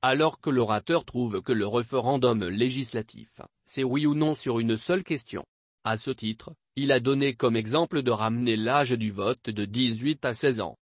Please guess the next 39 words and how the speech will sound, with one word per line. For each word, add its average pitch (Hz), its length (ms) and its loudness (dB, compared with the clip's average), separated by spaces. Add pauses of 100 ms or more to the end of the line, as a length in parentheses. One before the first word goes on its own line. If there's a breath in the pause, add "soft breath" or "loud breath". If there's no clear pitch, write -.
(300)
Il 135 140 -2
a 127 80 6
dit 151 240 -6
que 131 140 -2
sur 117 180 -4
cette 113 300 -2
question, 110 560 -6 (180)
les 131 220 2
deux 147 160 0
chambres 131 400 2
vont 101 180 -6
statuer 135 640 0
et 104 80 0
résoudre 120 640 0
l'équation. 117 640 0 (380)
Il 135 160 2
est 117 80 4
revenu 139 560 4
à 127 60 4
la 120 120 4
charge 135 380 0
en 120 100 0
martelant 120 540 2
qu'un 104 200 -4
référendum 127 760 2
constitutionnel 117 1080 -2
est 147 80 0
fait 143 160 2
de 113 120 0
plusieurs 156 420 -4
questions 131 400 -2
qui 131 160 -8
divisent 113 420 -2
la 104 120 -4
nation 131 420 -2
et 151 80 4
l'ensemble 151 640 2
des 110 140 0
Maliens. 101 400 -4